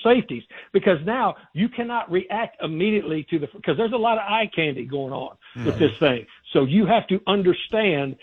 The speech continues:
Speaker 1: you know, that you have to be very disciplined. You can still react quickly, but you have, and, and look,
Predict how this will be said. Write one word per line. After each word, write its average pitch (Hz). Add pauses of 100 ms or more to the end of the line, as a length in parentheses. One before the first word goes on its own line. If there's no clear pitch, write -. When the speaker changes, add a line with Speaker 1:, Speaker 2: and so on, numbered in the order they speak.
(160)
Speaker 1:
you 180
know, 160
that 143
you 202
have 190
to 175
be 156
very 170
disciplined. 165
You 208
can 214
still 240
react 233
quickly, 135 (280)
but 170
you 196
have, 214 (260)
and, 202
and 170
look, 147